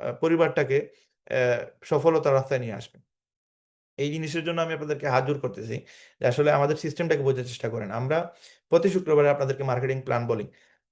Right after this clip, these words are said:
এই মার্কেটিং প্ল্যান একবারে অটো, এটা প্রত্যেক শুক্রবারে আমরা করি। এটা আমার, আহ, মনে হয়, আহ, আমাদের মেম্বারদের মুখস্থ হয়ে গেছে। মেম্বাররা জানে যে আসলে আমাদের কিভাবে অ্যাফিলিয়েট ইনকাম হয়, আমাদের কিভাবে, আহ, রিসেলিং, প্রোডাক্ট রিসেলিং হয়, কিভাবে ড্রপ শিপিং হয়,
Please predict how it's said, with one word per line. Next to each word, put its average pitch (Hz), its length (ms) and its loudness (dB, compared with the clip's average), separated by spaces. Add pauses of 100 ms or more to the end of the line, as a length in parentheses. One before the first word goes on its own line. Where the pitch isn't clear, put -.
এই 156 80 0
মার্কেটিং 165 360 4
প্ল্যান 180 220 0
একবারে 160 300 2
অটো, 139 300 4
এটা 123 180 0
প্রত্যেক 147 380 -6
শুক্রবারে 147 380 2
আমরা 143 160 0
করি। 113 260 -6
এটা 151 180 0
আমার, 151 160 2 (180)
আহ, 131 240 -8
মনে 131 180 -4
হয়, 147 240 -2 (460)
আহ, 131 160 -4
আমাদের 143 240 2
মেম্বারদের 147 380 0
মুখস্থ 143 360 -6
হয়ে 120 160 2
গেছে। 101 220 -12 (160)
মেম্বাররা 143 320 2
জানে 135 300 0
যে 139 100 2
আসলে 131 300 -2 (480)
আমাদের 135 300 2
কিভাবে 147 300 4
অ্যাফিলিয়েট 139 420 0
ইনকাম 127 300 -4
হয়, 120 200 -4
আমাদের 123 320 -6
কিভাবে, 143 340 2 (440)
আহ, 117 520 0
রিসেলিং, 135 500 2
প্রোডাক্ট 135 300 0
রিসেলিং 135 360 -2
হয়, 123 200 -2
কিভাবে 135 260 4
ড্রপ 123 220 2
শিপিং 135 280 -4
হয়, 120 240 -2